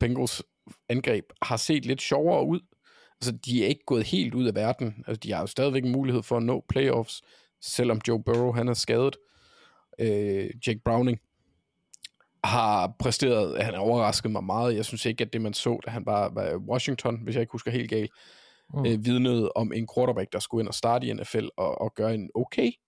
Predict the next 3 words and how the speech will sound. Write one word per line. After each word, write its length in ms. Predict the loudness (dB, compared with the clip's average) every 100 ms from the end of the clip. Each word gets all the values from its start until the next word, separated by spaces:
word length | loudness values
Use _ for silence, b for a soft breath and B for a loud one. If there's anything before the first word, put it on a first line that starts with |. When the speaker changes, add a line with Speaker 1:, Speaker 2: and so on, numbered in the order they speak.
| _
Speaker 1:
habil 400 | -4 -2 0 -2
indsats. 520 | 0 -2 -2 -8 -12 -18 _ _ _ _ _ _ -14 -8
Øhm, 480 | -6 -6 -10 -14